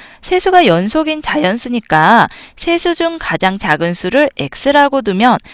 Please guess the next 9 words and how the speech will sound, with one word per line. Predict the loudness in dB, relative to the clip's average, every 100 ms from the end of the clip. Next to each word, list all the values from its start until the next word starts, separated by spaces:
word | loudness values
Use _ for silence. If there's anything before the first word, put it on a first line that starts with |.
| -20 _
가운데 | -2 2 2 2 0
수는 | 0 -4 -2 -2 -2 -6 -16 -20 _ -6
X보다 | -6 -4 -2 0 0
하나 | -2 -2 -2
큰 | -4 -6 -8 -6
X | -10 -8 2
더하기 | 2 2
일이 | -2 -2
되고 | -2 -2 2 2 2